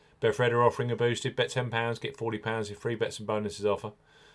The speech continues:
You will need the promo code welcome forty when registering. Key points for this promotion, it's open to England, Scotland and Wales residents only. Use the promo code welcome forty when registering.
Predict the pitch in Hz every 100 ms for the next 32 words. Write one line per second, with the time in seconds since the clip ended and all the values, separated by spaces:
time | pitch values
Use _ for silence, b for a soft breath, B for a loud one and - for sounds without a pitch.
0 | B 98 101 101 104 104 101 101 101 95
1 | 101 101 104 101 - 104 101 98 95 92
2 | 95 107 - 85 92 104 101 101 - 104
3 | 104 113 110 110 120 110 107 104 104 104
4 | 117 117 123 - b b - - - 107
5 | 107 - _ 101 95 101 101 101 104 87
6 | - 78 110 113 113 113 117 b b b
7 | b b - 110 104 98 113 107 104 104
8 | 98 104 104 107 104 - 117 104 113 92
9 | 85 92 101 - 127